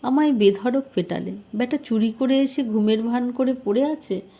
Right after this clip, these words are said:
শালা একেবারে ভেজা বেড়াল" ইত্যাদি গালিগালাজ করতে থাকে। জীবনে কোনোদিন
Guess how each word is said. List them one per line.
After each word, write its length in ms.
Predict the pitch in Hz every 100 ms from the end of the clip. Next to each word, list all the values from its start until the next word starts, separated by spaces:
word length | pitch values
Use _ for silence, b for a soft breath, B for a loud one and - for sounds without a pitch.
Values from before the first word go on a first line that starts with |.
| b b b - -
শালা 220 | 247 262
একেবারে 440 | 254 240 254 262 262
ভেজা 420 | 196 202 196 254
বেড়াল" 460 | 214 226 254 214 - 233
ইত্যাদি 440 | 226 - 233 311
গালিগালাজ 680 | 233 180 196 208 233 285 -
করতে 320 | 180 180 185
থাকে। 340 | 170 - - - - b b b b b b b b b -
জীবনে 420 | 226 294 330 359
কোনোদিন 600 | 359 269 262 285 254 214